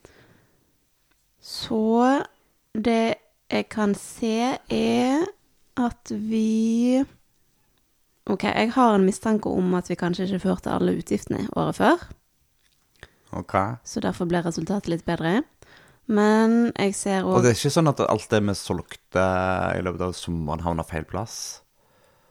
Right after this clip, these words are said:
Speaker 1: Nei.
Speaker 2: i regnskapet?
Speaker 1: Neida, jeg
Speaker 2: Nei.
Speaker 1: har ført det. Ehm, men kraftfôr da,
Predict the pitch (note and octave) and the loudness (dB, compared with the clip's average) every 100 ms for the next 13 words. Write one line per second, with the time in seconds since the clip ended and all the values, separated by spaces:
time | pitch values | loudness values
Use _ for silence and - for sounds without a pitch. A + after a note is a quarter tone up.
0 | _ - G#3+ G2+ - G2+ E2+ G#2 G2+ A2+ | _ 0 2 2 0 -2 0 -2 0 -2
1 | G2+ - G3+ G3+ - - G3 G3+ - G#3+ | -6 -4 -2 -4 -10 -4 -4 -4 -8 -14
2 | - - _ _ _ - - - - _ | -14 -18 _ _ _ -20 -20 -20 -20 _
3 | _ - A3+ A#3 A3+ G#3+ G#3 G#3 G3+ G3 | _ 2 4 6 6 6 6 6 6 4
4 | G3 F#3+ F#3+ F#3+ F#3 F#3 F#3 F3+ F3+ F3 | 4 4 4 4 4 4 4 4 4 4
5 | F3 F3 - - G#3+ A3 - A#3+ - - | 2 2 -2 -2 0 0 -2 -8 -8 -6
6 | G3+ F#3+ | -4 -2